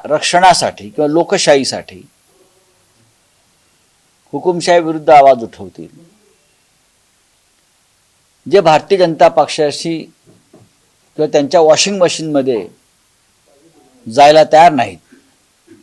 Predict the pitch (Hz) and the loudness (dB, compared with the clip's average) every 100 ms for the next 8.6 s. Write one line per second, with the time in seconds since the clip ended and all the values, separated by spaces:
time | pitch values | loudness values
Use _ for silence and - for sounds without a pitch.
0 | - - _ _ _ _ _ _ _ _ | -20 -20 _ _ _ _ _ _ _ _
1 | - 123 175 - 147 165 185 139 143 165 | -14 -6 -6 -2 -2 0 0 -2 -2 -4
2 | 143 139 - 143 151 156 - 160 - 127 | -6 -6 -2 0 2 0 0 -4 -4 -6
3 | 110 117 120 156 147 143 139 143 151 151 | -4 -8 -4 0 2 2 -2 -2 -2 -4
4 | 143 127 123 123 - 156 170 147 110 85 | -4 -6 -4 -6 -2 0 4 4 2 -2
5 | 73 _ _ _ _ _ _ _ _ _ | -16 _ _ _ _ _ _ _ _ _
6 | _ _ _ _ _ _ _ _ _ 90 | _ _ _ _ _ _ _ _ _ -8
7 | 120 120 185 156 143 127 127 - - - | -8 -2 0 0 -2 2 0 0 -8 -8
8 | 151 151 135 151 151 | -10 -8 -8 -8 -10